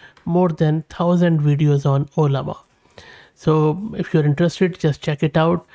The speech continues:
how to get it installed, how to use it in thousand different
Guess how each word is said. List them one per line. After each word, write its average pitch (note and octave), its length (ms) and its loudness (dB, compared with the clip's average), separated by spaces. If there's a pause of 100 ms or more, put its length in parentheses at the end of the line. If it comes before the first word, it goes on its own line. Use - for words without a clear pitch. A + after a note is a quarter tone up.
(240)
how D3+ 240 -2
to D3 240 0
get C#3+ 160 0
it D3 120 -2
installed, D#3 540 0
how C#3+ 140 2
to C#3+ 120 -2
use D#3 300 2
it D#3 220 0 (160)
in D#3 300 -4
thousand D#3 480 0
different C#3 460 -2